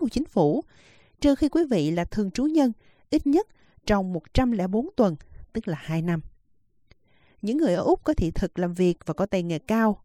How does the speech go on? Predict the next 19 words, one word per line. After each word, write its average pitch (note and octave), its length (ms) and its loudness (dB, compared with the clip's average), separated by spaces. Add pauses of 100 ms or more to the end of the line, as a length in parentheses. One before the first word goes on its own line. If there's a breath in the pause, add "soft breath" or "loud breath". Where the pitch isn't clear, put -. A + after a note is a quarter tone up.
(300)
không D#4 220 2
có F4 160 0
quyền F3+ 180 -2
truy G3 140 -6
cập E3+ 280 -6
vào D#3 140 -4
hỗ E3+ 120 -4
trợ D#3+ 220 -4
tài F#3 200 -6
chính A3+ 320 -4
của A3 80 -4
chính A#3 180 -6
phủ. E3+ 360 -2 (760)
Tuy G3 120 0
nhiên, F#3 260 -2 (280)
có F4 80 0
thể G3+ 140 2
có G#3+ 160 -2
các - 160 -8